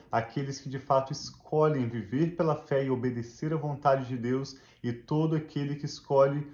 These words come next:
um outro caminho de desobediência, de falta de compromisso com Deus.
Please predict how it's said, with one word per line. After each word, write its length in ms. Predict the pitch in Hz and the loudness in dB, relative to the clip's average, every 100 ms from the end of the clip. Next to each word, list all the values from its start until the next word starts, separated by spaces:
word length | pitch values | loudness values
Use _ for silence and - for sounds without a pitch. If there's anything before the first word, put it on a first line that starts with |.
| - - | -14 -4
um 140 | 131 | -2
outro 260 | 135 143 143 | -2 -4 -4
caminho 420 | 151 139 143 131 | -2 -2 -2 -2
de 140 | - - | -4 -6
desobediência, 960 | 127 120 120 117 101 113 131 143 - | -4 0 0 -2 -2 -2 -2 -2 -6
de 100 | 113 | -12
falta 360 | - 135 131 131 | -2 2 2 0
de 120 | 123 | -8
compromisso 720 | - 123 120 113 117 123 - | -8 -8 -6 -6 -4 -6 -10
com 220 | - 123 107 | -10 -8 -6
Deus. 440 | 104 101 101 - | -6 -6 -10 -16